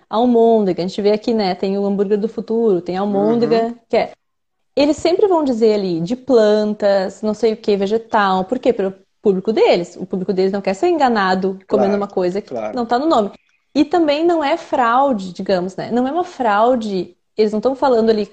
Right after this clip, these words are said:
Speaker 1: botando carne, não tão sendo, digamos, fraudulentos ou, ou mentindo.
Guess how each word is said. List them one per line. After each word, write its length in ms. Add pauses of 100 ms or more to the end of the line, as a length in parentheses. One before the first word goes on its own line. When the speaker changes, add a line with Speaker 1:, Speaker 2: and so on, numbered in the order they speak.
(100)
Speaker 1:
botando 380
carne, 500
não 140
tão 260
sendo, 360 (500)
digamos, 320
fraudulentos 640
ou, 180
ou 80
mentindo. 540